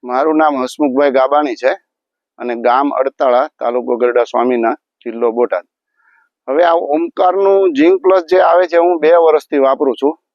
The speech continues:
અને ઈ માઇક્રોન્યુટ્રન સારા આવે છે અને મને એનું સારામાં સારું રિઝલ્ટ લાગે છે કે જે તમે, હું વખાણ કરું એ બધી ખોટી વાત છે, પણ ઈ તમે નજરે જોઈ શકો છો કે મારા કપાસમાં મેં વસ્તુ વાપરી છે,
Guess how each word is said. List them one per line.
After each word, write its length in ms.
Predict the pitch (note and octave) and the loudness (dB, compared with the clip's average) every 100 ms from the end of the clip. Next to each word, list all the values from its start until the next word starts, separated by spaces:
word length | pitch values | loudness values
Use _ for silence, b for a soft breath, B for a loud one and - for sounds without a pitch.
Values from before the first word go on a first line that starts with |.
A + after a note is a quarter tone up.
| _ _ _ _ _ | _ _ _ _ _
અને 400 | - D3+ D#3 D3 D3+ _ _ _ _ | -4 -2 0 -2 -8 _ _ _ _
ઈ 80 | D#3+ | 0
માઇક્રોન્યુટ્રન 720 | D#3 D#3 E3 F#3 F#3 F3+ G3 | 2 2 2 2 2 2 2
સારા 280 | E3 F3 F#3+ | 0 0 0
આવે 260 | E3 D3 C3 | 2 2 0
છે 160 | D3 | 0
અને 420 | D3+ - D#3+ D#3+ D#3+ | 0 -2 0 2 4
મને 320 | D3 D#3 F3 F3 | 4 2 2 2
એનું 300 | E3 E3+ E3+ | 0 -2 -2
સારામાં 340 | D#3 D#3+ E3+ | 0 2 0
સારું 320 | D#3 D3+ D#3 | 0 0 2
રિઝલ્ટ 320 | C#3+ D3 C#3+ | 2 2 0
લાગે 300 | D3+ E3+ E3+ | 0 0 0
છે 160 | B2 B2+ - _ _ _ _ - | 0 -2 -4 _ _ _ _ -4
કે 100 | E3 | -2
જે 280 | C#3 F3+ G3+ | 2 2 2
તમે, 300 | F3 F#3 G3 F#3+ - _ | 2 0 0 -2 -8 _
હું 300 | - D#3+ G#3 | -4 0 2
વખાણ 320 | G3 F3+ G3+ G3+ | 2 2 0 2
કરું 220 | G3+ G3+ | 4 4
એ 60 | |
બધી 200 | G3 G3 | 2 0
ખોટી 280 | G3+ F#3 G3 | 0 0 2
વાત 180 | F3 B3+ | 4 2
છે, 100 | E3 | 0
પણ 160 | D3+ F3+ | -2 0
ઈ 120 | F#3+ | 0
તમે 240 | G3 G3 | 2 4
નજરે 380 | F3 E3+ G3 G3+ | 4 4 4 2
જોઈ 180 | E3 E3+ | 4 2
શકો 300 | D#3 C#3+ D3 | 2 0 2
છો 120 | E3 | 2
કે 120 | D#3+ | 2
મારા 180 | D#3 D#3+ | 0 2
કપાસમાં 500 | D#3+ D#3+ E3+ E3+ D#3+ | 0 0 0 2 2
મેં 120 | D#3+ | 2
વસ્તુ 280 | D3+ D3 E3+ | 2 0 0
વાપરી 400 | E3 E3 F#3+ D#3 | 0 2 2 2
છે, 120 | C3 | 2